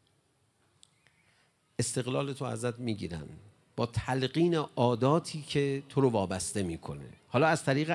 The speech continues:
عمل تو رو خرابت می‌کنن. حالا عمل فردی هست، عمل اجتماعی هست، حتی عملهایی که جنبهٔ فیزیولوژیک داره، کارها و رفتارهایی که جنبهٔ فیزیولوژیک داره و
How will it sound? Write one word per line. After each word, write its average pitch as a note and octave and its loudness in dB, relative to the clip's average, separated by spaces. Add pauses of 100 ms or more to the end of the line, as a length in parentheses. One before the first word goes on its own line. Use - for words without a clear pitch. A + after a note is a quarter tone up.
(100)
عمل C3 0
تو A#2+ -8
رو G#2 -4
خرابت F#2+ -4
می‌کنن. D2+ -8 (1900)
حالا E3+ 2
عمل D#3+ -2
فردی C#3+ -4
هست، C#3+ -6
عمل C#3+ -6
اجتماعی A#2+ -6
هست، B2+ -8 (1300)
حتی C#3+ -4
عملهایی D3+ -2
که E3 -8
جنبهٔ D3 -4
فیزیولوژیک C#3+ -4
داره، B2 -4
کارها B2+ -4
و C#3 -2
رفتارهایی A#2+ -4
که D3+ -12
جنبهٔ B2+ -6
فیزیولوژیک A#2+ -8
داره D3+ -6
و B2 -2